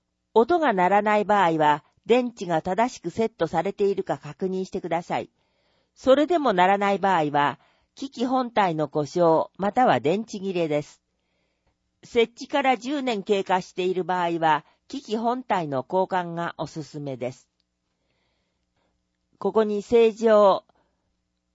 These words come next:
故障または電池切れの写真が出ています。現場到着後に考えるのではなく、前もってありとあらゆる状況を想定しています。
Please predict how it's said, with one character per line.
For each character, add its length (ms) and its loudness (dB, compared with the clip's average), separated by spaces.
故 160 -2
障 420 2
ま 120 0
た 140 2
は 120 4
電 200 -2
池 180 -12
切 140 -2
れ 260 0
の 260 0
写 180 -4
真 220 -10
が 120 -2
出 140 -4
て 100 -8
い 120 -8
ま 140 -12
す。 180 -20
現 260 -2
場 140 0
到 280 -2
着 280 -6
後 120 -2
に 140 -4
考 300 -4
え 120 2
る 100 -4
の 140 -4
で 120 -2
は 140 -2
な 160 -6
く、 240 -12
前 260 2
も 140 4
っ 80 -4
て 240 0
あ 120 -2
り 120 -4
と 160 6
あ 100 2
ら 160 2
ゆ 60 0
る 140 -2
状 180 2
況 380 2
を 40 2
想 280 -2
定 200 -2
し 60 -12
て 120 -6
い 80 -4
ま 140 -4
す。 220 -20